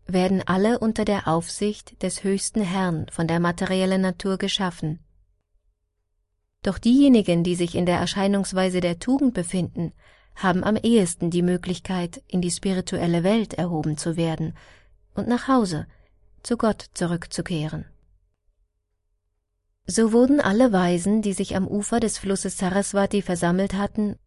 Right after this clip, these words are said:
um herauszufinden, wer die höchste herrschende Gottheit sei, von allen Zweifeln hinsichtlich der Verehrung Shri Vishnus befreit.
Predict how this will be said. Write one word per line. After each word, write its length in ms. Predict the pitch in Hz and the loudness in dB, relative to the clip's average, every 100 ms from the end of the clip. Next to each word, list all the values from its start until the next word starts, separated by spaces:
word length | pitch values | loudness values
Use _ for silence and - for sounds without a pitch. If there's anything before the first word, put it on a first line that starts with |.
| _ | _
um 160 | - 180 | -4 -2
herauszufinden, 960 | 165 170 180 185 - 180 185 180 180 180 | 0 0 0 0 -4 -2 -2 0 0 0
wer 140 | 185 | 2
die 160 | 196 185 | 2 0
höchste 340 | 190 - 180 | -2 -2 -4
herrschende 480 | 180 180 - 180 175 | -2 -2 -2 -2 0
Gottheit 400 | 185 185 196 185 | -2 -2 -4 -4
sei, 320 | 185 185 180 - - - _ _ - | -2 -2 -2 -8 -20 -20 _ _ -6
von 240 | 208 196 | -2 2
allen 320 | 190 220 254 | 4 4 4
Zweifeln 640 | - 185 180 185 214 220 226 | 2 2 2 0 -2 -2 0
hinsichtlich 680 | 202 190 180 - 170 170 | 2 2 0 -4 -6 -6
der 120 | - 160 | -6 -6
Verehrung 560 | - - 180 180 190 | -4 0 0 2 0
Shri 300 | 180 - 196 | -2 -4 -4
Vishnus 480 | 190 - 196 196 - | -4 -4 -6 -6 -8
befreit. 640 | - 202 214 196 160 - | -8 -4 -2 -2 -4 -12